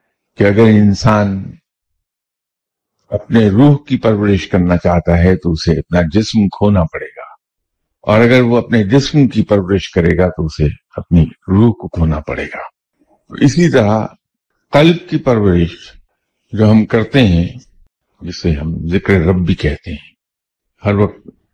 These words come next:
رب کا ذکر، کہ جب انسان رب کی طرف متوجہ ہوگا، اسے یاد کرے گا تو وہ ذکر ہے۔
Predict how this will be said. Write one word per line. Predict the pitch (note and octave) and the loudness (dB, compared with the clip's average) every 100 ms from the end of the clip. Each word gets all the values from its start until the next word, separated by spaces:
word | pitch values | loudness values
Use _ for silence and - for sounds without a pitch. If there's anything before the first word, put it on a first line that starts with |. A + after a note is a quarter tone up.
| _ _ _ - | _ _ _ -6
رب | F2 F#2 - | -4 -4 -2
کا | F#2 | -2
ذکر، | F2 F#2 - - F2 _ _ _ _ _ _ _ _ _ _ _ _ _ _ - F#2+ | 0 0 -4 -8 -10 _ _ _ _ _ _ _ _ _ _ _ _ _ _ -16 -4
کہ | A2+ | -4
جب | G2 A#2 | 0 0
انسان | B2+ B2 - C3+ B2+ B2 | 2 0 0 0 0 -2
رب | B2 - | -4 -4
کی | A#2+ | -4
طرف | B2 A2+ | 0 2
متوجہ | A2+ A2 G#2+ A#2 E3 | 2 0 0 0 2
ہوگا، | G#2+ F2 - - _ _ _ _ _ _ _ _ _ _ _ _ _ _ _ | 0 -4 -8 -20 _ _ _ _ _ _ _ _ _ _ _ _ _ _ _
اسے | - F#2+ A#2 | -8 -2 2
یاد | A2 B2 A#2 - | 4 4 2 -2
کرے | G#2+ G#2+ | 0 2
گا | B2+ | 0
تو | B2+ B2+ | 2 0
وہ | |
ذکر | G#2 B2 | 0 -4
ہے۔ | D#2+ | -8